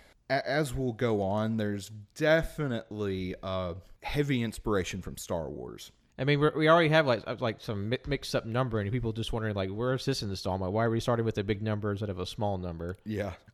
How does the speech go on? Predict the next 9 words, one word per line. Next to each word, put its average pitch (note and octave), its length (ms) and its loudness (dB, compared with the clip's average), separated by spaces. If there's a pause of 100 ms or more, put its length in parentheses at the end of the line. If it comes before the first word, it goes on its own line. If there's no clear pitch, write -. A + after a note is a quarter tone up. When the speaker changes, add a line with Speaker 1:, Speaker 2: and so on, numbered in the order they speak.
Speaker 1:
Uh, G#2 280 -2 (320)
like A#2+ 180 0
I A#2 40 2
said, F#2 260 -2
this A#2+ 200 -2
game B2+ 300 2
is G#2 320 -4 (720)
interesting. F#2 880 -2 (120)
Um, G2 380 -8